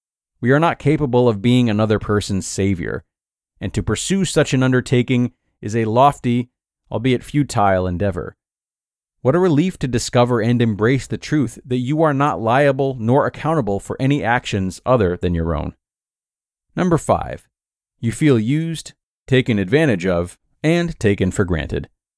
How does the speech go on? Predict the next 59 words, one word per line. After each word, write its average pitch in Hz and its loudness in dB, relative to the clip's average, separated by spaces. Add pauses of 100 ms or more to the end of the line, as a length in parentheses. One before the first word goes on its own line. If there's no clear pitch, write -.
(680)
It's 139 -2
okay 180 2
to 156 0
go 113 4
over 107 2
and 92 -2
beyond 98 0
what 95 -2
is 85 -6
required 90 0
of 82 -6
a 82 -8
friend, 67 -10 (640)
but 113 0
when 131 2
this 208 0
type 247 2
of 202 0
effort 117 2
becomes 117 0
what 104 2
is 87 -2
expected, 190 -2 (300)
and 107 2
you 113 4
are 113 4
made 113 2
to 117 0
feel 110 2
guilty 143 0
when 117 0
you 95 -2
can't 104 -4
keep 104 -4
it 92 0
up, 139 2 (640)
it's - -14
time 220 -2
to 220 -2
shake 156 2
off 139 4
the - -6
dust 92 -2
and 87 -4
move 90 -4
on. 87 -8 (720)
There 151 0
are 214 4
people 190 0
who 143 0
will 160 2
be 139 -2
grateful 127 -2
to 117 -2
have 113 0
you 120 0
in 110 -2
their 101 0
life 95 0